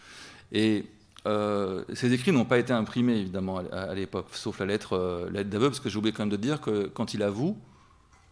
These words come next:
il avoue sous condition, hein, c'est-à-dire qu'il dit au juge d'instruction, « Voilà, vous avez ma lettre d'aveu, maintenant vous allez la publier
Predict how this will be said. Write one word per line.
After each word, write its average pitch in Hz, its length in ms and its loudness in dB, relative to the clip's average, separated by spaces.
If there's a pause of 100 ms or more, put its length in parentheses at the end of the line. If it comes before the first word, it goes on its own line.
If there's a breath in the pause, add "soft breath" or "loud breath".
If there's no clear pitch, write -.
(220 soft breath)
il 98 100 0
avoue 104 240 2
sous 131 160 -4
condition, 107 580 0
hein, 123 120 0
c'est-à-dire 107 320 -8
qu'il 104 180 -2
dit 107 140 0
au 110 80 4
juge 104 140 0
d'instruction, « 101 480 -4
Voilà, 120 200 2
vous 135 160 -4
avez 113 100 2
ma 107 120 -2
lettre 104 140 -4
d'aveu, 104 280 -2
maintenant 123 340 0
vous 110 140 -2
allez 110 120 2
la 107 40 2
publier 107 540 -2